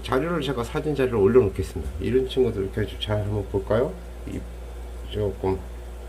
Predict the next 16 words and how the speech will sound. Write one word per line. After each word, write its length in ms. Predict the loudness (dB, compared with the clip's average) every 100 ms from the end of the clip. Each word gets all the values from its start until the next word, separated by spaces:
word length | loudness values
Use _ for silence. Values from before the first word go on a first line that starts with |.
| -12 -10 -10 -10 -10 -10 -12 -12
잘 240 | -8 -6 -2
안 200 | -2 -2
찍히네요. 540 | -2 6 8 8 6
저는 200 | 2 0
실력이 440 | 0 2 4 6 6
없습니다. 580 | 2 6 8 8 4
<laughs> 320 | 6 6 6 0 -4 -6 -8 -10 -10 -12 -14 -4
아, 140 | -4 -2 6
그 160 | 10
여러분들한테 800 | 10 8 4 2 2 4 2 2 -2 -12 -12 -10
아름다운 600 | -4 0 2 2 4 4 2
모습을 400 | -2 -2 -2 -2
사진 340 | -4 0 2
자료로 280 | 2 0 0
넘겨주기라고. 640 | 0 0 -2 -2 -4 -6 -8 -12 -14 -14 -4
자, 220 | 2 2